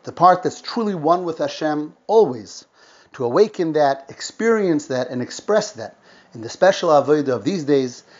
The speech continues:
And as, as Hashem draws closer to us and we draw closer to Him, that Hashem should bless each and every one of us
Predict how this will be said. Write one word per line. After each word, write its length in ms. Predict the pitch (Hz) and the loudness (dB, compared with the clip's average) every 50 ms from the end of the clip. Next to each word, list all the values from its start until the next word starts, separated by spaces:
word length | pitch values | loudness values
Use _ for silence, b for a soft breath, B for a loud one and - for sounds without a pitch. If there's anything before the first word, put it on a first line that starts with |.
| b b b b | b b b b
And 80 | - 131 | -8 -6
as, 200 | 127 120 104 127 135 - _ | -6 -6 -6 -8 -10 -10 _
as 120 | 131 120 110 | -6 -4 -4
Hashem 380 | 127 - - 175 185 196 175 | -2 0 4 4 4 4 6
draws 220 | 151 165 160 156 - | 6 6 6 6 4
closer 340 | - 165 156 147 - 143 | 2 0 0 0 -4 -10
to 160 | - - 131 - | -10 -8 -2 2
us 320 | 175 185 - - - - | 2 2 2 -2 -8 -12
and 160 | 139 127 127 | -10 -8 -8
we 100 | 147 180 | -8 -8
draw 240 | 147 135 156 151 147 | -6 0 2 2 2
closer 380 | 147 - 156 147 - - 135 117 | 2 0 -2 -2 -2 -4 -10 -10
to 140 | - 127 | -10 -8
Him, 320 | 117 160 185 165 165 160 151 B B B B B B B B | -2 0 0 2 0 0 -4 B B B B B B B B
that 80 | - | -18
Hashem 240 | 104 - - 151 147 | -16 -8 -6 -6 -4
should 180 | 147 - 139 113 | -4 -6 -6 0
bless 260 | 139 151 143 - - | 2 2 2 2 0
each 140 | 151 127 - | -6 -8 -6
and 100 | 135 127 | -6 -6
every 160 | 120 117 120 | -4 -4 2
one 200 | 135 180 190 190 | 4 4 4 4
of 100 | 170 143 | 4 6
us 260 | 143 135 - - - | 6 4 4 2 -6